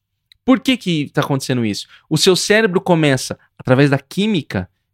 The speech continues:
que trabalha aí no seu cérebro, neurotransmissores, ele começa a, a jogar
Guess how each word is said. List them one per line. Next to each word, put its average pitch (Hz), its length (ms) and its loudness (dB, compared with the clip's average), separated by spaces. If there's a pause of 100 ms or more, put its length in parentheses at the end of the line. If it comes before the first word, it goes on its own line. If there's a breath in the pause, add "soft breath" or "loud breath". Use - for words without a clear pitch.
que - 140 -12
trabalha 117 400 2
aí 113 120 -2
no 117 60 -6
seu 104 180 -8
cérebro, 123 380 -2
neurotransmissores, 139 1120 2 (240 soft breath)
ele 151 140 4
começa 175 840 2 (240 soft breath)
a, 135 80 2
a 143 40 4
jogar 156 680 2